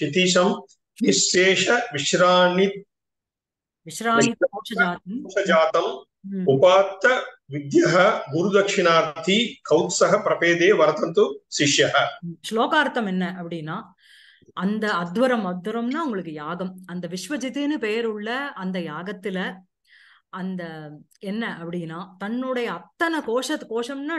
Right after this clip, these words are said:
Speaker 2: ட்ரெஷரி, அதுல இருக்கிற அத்தனையும் நிஷேஷம் அப்படின்னா,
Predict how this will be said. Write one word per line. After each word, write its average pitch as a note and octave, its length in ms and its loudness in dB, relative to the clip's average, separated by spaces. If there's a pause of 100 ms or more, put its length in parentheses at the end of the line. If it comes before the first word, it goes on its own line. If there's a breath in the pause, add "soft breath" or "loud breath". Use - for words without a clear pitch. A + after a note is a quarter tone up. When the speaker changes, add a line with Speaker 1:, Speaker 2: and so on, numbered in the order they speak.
Speaker 2:
ட்ரெஷரி, F#3+ 420 -8
அதுல F#3 320 -8
இருக்கிற A#3+ 320 -6
அத்தனையும் C#4 920 -6 (100)
நிஷேஷம் C4+ 600 -6
அப்படின்னா, A#3 580 -8